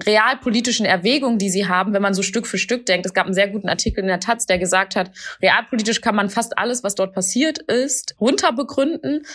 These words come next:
warum das mit den Kräfteverhältnissen der E U zu tun hatte oder, ähm, dass die Grünen sich nicht durchsetzen konnten gegen die S P D, jada, jada. Und, ähm, dann hat, ähm, der Reinecke gesagt, „Na ja, ähm,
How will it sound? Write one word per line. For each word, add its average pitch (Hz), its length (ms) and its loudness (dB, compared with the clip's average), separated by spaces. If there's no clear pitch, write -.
warum 208 320 2
das 214 160 2
mit 196 120 -2
den 190 80 2
Kräfteverhältnissen 208 880 0
der 180 120 2
E 180 120 0
U 240 140 0
zu 240 160 -6
tun 233 340 -2
hatte 214 460 -2
oder, 190 440 4
ähm, 180 420 2
dass 214 200 4
die 196 100 0
Grünen 214 300 2
sich 202 100 0
nicht 196 180 0
durchsetzen 220 460 2
konnten 208 300 0
gegen 208 180 2
die 208 80 4
S 190 180 2
P 190 100 -4
D, 220 200 0
jada, 190 240 2
jada. 220 440 2
Und, 202 360 2
ähm, 190 280 0
dann 190 260 2
hat, 185 200 -2
ähm, 180 480 0
der 185 140 2
Reinecke 202 320 2
gesagt, 185 340 2
„Na 180 140 2
ja, 185 380 4
ähm, 170 280 0